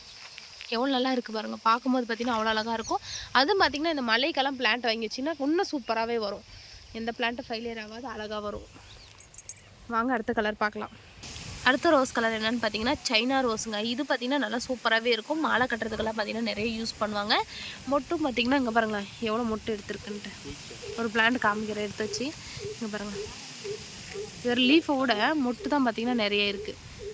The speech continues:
இங்க பாருங்க, நல்லா புது ஸ்டாக் வந்திருக்குங்க. இங்க பாருங்களேன், ஃபுல்லா பாத்தீங்கன்னா, பட்ஸ் தான் எடுத்திருக்கு. நல்லா சூப்பராவே இருக்கு. ஃப்ளவர் எப்படி இருக்குன்னு பாத்தீங்கன்னா, இந்த மாதிரி தான் ஒரு க்ரோ பேக்கில் இருக்க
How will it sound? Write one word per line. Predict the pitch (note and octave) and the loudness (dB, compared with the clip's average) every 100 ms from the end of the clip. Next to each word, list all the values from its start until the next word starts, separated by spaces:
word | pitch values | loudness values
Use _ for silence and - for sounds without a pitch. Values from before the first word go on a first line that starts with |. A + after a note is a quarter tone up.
| - - | -14 -16
இங்க | - | -10
பாருங்க, | G#4 G#4 G4+ - - A#4 G#4+ - | -8 -8 -10 -12 -10 -10 -10 -10
நல்லா | - A3+ | -4 -2
புது | A#3 B3+ C#4 | 0 0 0
ஸ்டாக் | - C4 G#3+ | 2 0 0
வந்திருக்குங்க. | G#3+ A3 A3 G#3 G#3 E4 - - - - - - - | -2 0 -2 -2 0 0 -4 -14 -14 -14 -14 -14 -14
இங்க | - A#3 | -8 -2
பாருங்களேன், | A3 G#3+ G#3 G#3 | 2 2 0 -4
ஃபுல்லா | - A#3+ B3 C#4 | -4 0 2 4
பாத்தீங்கன்னா, | B3+ G#3+ A#3+ C4+ | 2 2 2 4
பட்ஸ் | G#3+ G#3 - | 4 2 0
தான் | A3+ A3 | 0 0
எடுத்திருக்கு. | G#3 A3 G#3 G3 - - - - - - | 0 -4 -2 -6 -8 -14 -14 -14 -12 -6
நல்லா | A3+ B3 | -2 0
சூப்பராவே | - B3 - G#3+ A3 | 0 0 2 4 4
இருக்கு. | G#3 G#3 D#4+ | 2 2 0
ஃப்ளவர் | D#4+ A#3 A3 C4+ | 4 6 6 6
எப்படி | A3+ G#3 | 6 6
இருக்குன்னு | A3+ A3 A#3 G#3+ | 2 2 2 2
பாத்தீங்கன்னா, | F#3 G3 G3+ D4+ - - - - | 0 0 -2 -2 -6 -14 -14 -8
இந்த | - B3+ | 0 4
மாதிரி | B3+ A3 | 6 6
தான் | A3+ A3+ G#3+ | 4 4 4
ஒரு | G#3+ G3+ | 2 0
க்ரோ | G3+ A#3 | 4 4
பேக்கில் | A#3+ A3+ A3 | 6 4 2
இருக்க | G#3 G#3 | 0 0